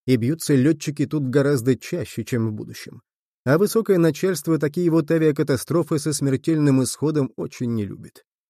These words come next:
И с особым садизмом дрючит командиров погибших пилотов. Из-за этого во многих частях командование даже не проводит тренировочных полетов. Бережет свои попы от порки. Типа не будут летать, не будут разбиваться.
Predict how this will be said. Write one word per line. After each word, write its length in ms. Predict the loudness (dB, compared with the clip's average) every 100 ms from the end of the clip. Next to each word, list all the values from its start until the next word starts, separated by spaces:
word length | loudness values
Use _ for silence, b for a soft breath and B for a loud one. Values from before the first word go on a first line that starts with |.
| -6
И 160 | -4 -2
с 100 | -4
особым 400 | -2 0 2 2
садизмом 720 | 0 0 0 2 4 6 6
дрючит 400 | 4 2 0 2
командиров 680 | 2 4 2 2 2 0 0
погибших 500 | -4 -2 -6 -8 -10
пилотов. 560 | -10 -12 -12 -20 -20 -20 _ _ _ _ 2
Из-за 280 | 4 4
этого 340 | 4 2 2 2
во 120 | 4
многих 360 | 2 2 0 -2
частях 500 | -4 -4 -2 -2 0
командование 680 | 2 2 4 4 6 4
даже 260 | 4 4 4
не 120 | 4
проводит 440 | 2 0 2 0 0
тренировочных 640 | 0 0 0 -2 -6 -6
полетов. 520 | -6 -10 -12 -20 -20 _ _ _ _
Бережет 380 | 2 4 4 2
свои 260 | 4 4
попы 320 | 4 2 0 -2
от 100 | -4
порки. 400 | -12 -18 -20 -20 _ _
Типа 320 | -2 0 4 6
не 180 | 6
будут 320 | 4 4 2 2
летать, 480 | 0 0 -8 -10 -20 _
не 160 | -2 0
будут 260 | 2 2 0
разбиваться. 640 | -2 -2 -6 -12 -14